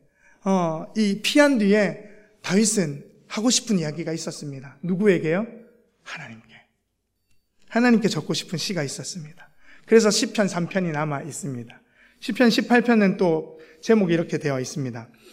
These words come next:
"여호와께서 다윗을 그 모든 원수들의 손에서와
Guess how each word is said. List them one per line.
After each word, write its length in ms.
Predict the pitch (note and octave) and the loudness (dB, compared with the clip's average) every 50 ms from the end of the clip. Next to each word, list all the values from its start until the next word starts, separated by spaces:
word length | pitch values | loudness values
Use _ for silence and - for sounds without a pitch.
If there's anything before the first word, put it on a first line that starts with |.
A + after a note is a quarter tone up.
| - _ _ _ - | -20 _ _ _ 4
"여호와께서 840 | D3+ E3 F#3 G3+ G#3 G3 G3+ F#3+ E3+ - - F#3+ A3+ C#4+ D#4 - | 6 8 10 10 8 8 6 2 0 2 2 0 0 0 -4 -6
다윗을 500 | - D#3 D3+ D3+ D#3+ D#3 - - D3+ D3+ | -4 -2 0 0 -2 -2 -4 -4 -6 0
그 100 | - G#3 | 2 4
모든 500 | F#3+ E3+ F3+ G3+ A#3 A3 A3 A#3+ A3+ A3+ | 4 6 6 6 6 6 4 4 4 4
원수들의 580 | F3 D#3 E3+ F#3 F3 - - G#3+ G3+ F#3+ F#3+ F#3 | 2 2 2 2 2 0 0 2 4 4 4 2
손에서와 720 | F#3 - A#3+ A#3 G#3+ G3 - - D#3 C3+ C3+ C3 C3 | 2 2 4 4 4 2 2 0 -2 -4 -4 -6 -10